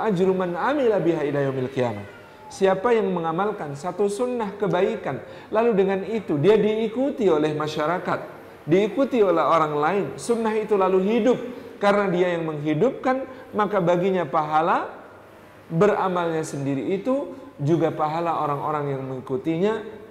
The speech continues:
terus-menerus tanpa henti ditambahkan kepadanya sampai yaumil qiyamah. Jadi memperbanyak menghidupkan sunnah-sunnah kebaikan ini,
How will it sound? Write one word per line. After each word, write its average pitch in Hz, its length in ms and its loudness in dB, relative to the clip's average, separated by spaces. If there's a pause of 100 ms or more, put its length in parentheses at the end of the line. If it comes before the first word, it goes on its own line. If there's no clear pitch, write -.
(180)
terus-menerus 185 800 0
tanpa 147 400 -6
henti 208 480 -4 (640)
ditambahkan 165 640 0
kepadanya 139 480 -4
sampai 139 400 -2
yaumil 131 320 -2 (440)
qiyamah. 135 500 2 (760)
Jadi 165 300 4
memperbanyak 190 800 0
menghidupkan 165 580 -2
sunnah-sunnah 147 640 -8
kebaikan 131 540 -4
ini, 214 500 -6